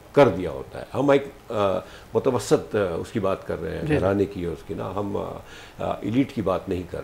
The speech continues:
Speaker 1: रहे हैं। अच्छा डॉक्टर साहिबा, देखें, अ, Medically हम इस पे बात अब आप बताएंगी, लेकिन मेडिसिन जो इतनी महंगी होती जा रही है, उसका क्या होगा? गरीब आदमी के पास खाने के लिए नहीं है,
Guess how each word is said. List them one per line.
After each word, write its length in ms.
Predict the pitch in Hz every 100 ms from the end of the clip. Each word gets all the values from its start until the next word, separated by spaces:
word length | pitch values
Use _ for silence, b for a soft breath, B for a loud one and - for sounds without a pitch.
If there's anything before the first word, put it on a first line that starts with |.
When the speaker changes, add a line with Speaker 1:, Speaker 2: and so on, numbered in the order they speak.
| -
Speaker 1:
रहे 100 | -
हैं। 120 | - - B B B
अच्छा 140 | 147 170
डॉक्टर 200 | 170 202
साहिबा, 260 | 208 233
देखें, 540 | 180 160 165 190 185 143
अ, 280 | 117 110 - - - - -
Medically 680 | 101 117 139 135 131 123 117 -
हम 160 | 107
इस 100 | 101
पे 100 | -
बात 300 | 95 92 95
अब 140 | 101 95
आप 200 | 98 85
बताएंगी, 420 | 82 98 131 135 B B
लेकिन 220 | 120 202 185
मेडिसिन 560 | 117 101 123 156 196
जो 160 | 175 170
इतनी 220 | 156 156
महंगी 440 | 117 101 113 170
होती 340 | 226 131 117 101
जा 180 | 92 82
रही 240 | 85 95
है, 140 | 117 - -
उसका 200 | - 185
क्या 160 | 202
होगा? 360 | 202 196 143 90 B B
गरीब 360 | 92 123 185 139
आदमी 280 | 120 120 160
के 100 | 156
पास 260 | 160 - -
खाने 340 | - 101 131 165
के 160 | 180
लिए 180 | 131 107
नहीं 240 | 95 90
है, 120 | 92